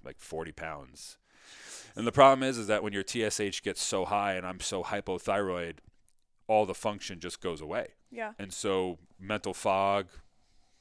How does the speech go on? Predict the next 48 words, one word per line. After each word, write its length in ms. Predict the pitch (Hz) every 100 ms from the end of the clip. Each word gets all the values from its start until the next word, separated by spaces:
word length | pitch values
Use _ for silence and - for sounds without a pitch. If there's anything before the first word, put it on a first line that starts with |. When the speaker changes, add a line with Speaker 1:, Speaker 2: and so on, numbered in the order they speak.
| _ _ _ - _ _ - -
Speaker 1:
clarity 480 | 95 92 101 98
is 180 | 95 87 82 -
nothing 480 | 85 92 92 90 82
there. 420 | 85 90 95 95 -
And 140 | 85
so 160 | 101 92
I'm 160 | 95
basically 460 | 85 101 - 95 90
just 200 | 95 -
a 60 |
shell, 460 | - - 104 98 85
just 200 | 85 -
waking 280 | 90 - 90
up 140 | 85
and 80 | 82
going 200 | 85 85
to 60 | 80
sleep, 280 | - 82
waking 240 | 82 80 85
up 140 | 82
and 80 | 80
going 140 | 85
to 60 | 80
sleep. 300 | - 85 -
So 260 | 95 90 - - - -
I'm 120 | 110
not 140 | 120 117
even 200 | 107 101
noticing 440 | 104 107 - 87
that 120 | 87
I've, 140 | 87 - -
you 60 | 98
know, 80 | 92
I, 140 | 85 -
I 60 | 90
feel 220 | 139 113
uncomfortable, 500 | 90 123 110 95 92
but 100 | 95
I'm 80 | 104
also 200 | 98 98
not 180 | 90
noticing 320 | 95 104 98 87
that 120 | 87
I've 100 | -
put 140 | 95
on 120 | 98
forty-four 540 | 87 - 90 82 92 78
pounds. 540 | - 82 65 69 -